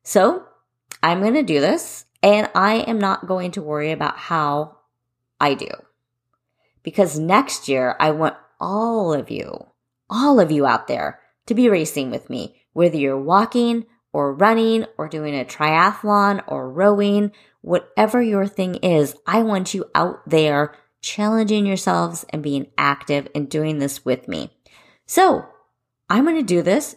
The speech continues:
knowing I'm gonna be at the back of the pack to show myself and all of you that nothing bad happens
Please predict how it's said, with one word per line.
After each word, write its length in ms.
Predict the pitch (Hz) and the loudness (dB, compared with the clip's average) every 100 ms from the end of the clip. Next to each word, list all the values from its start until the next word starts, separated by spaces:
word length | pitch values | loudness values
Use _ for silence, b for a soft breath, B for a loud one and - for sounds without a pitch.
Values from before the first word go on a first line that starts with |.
| - | -4
knowing 320 | 185 202 214 | -2 -2 -2
I'm 120 | - 220 | -2 -2
gonna 160 | 226 | -2
be 100 | 220 | -2
at 80 | 220 | -2
the 60 | 220 | 0
back 280 | 165 - | 0 0
of 80 | 220 | -2
the 60 | 214 | -4
pack 440 | 180 156 277 - b b b - | -2 0 0 -4 b b b -2
to 100 | 247 | 0
show 260 | - 226 | 2 4
myself 640 | 254 339 - 180 185 - - | 4 2 2 4 2 -2 -6
and 160 | 170 165 | -4 0
all 160 | 160 175 | 2 2
of 140 | 220 | 2
you 340 | 170 151 147 147 b b - | 2 0 0 -6 b b -4
that 160 | 156 | -2
nothing 600 | 160 160 170 226 233 233 190 | 0 -2 0 0 0 0 0
bad 400 | 170 160 160 160 | 2 4 2 0
happens 720 | 147 143 127 135 127 127 | -2 -2 -2 -2 -2 -4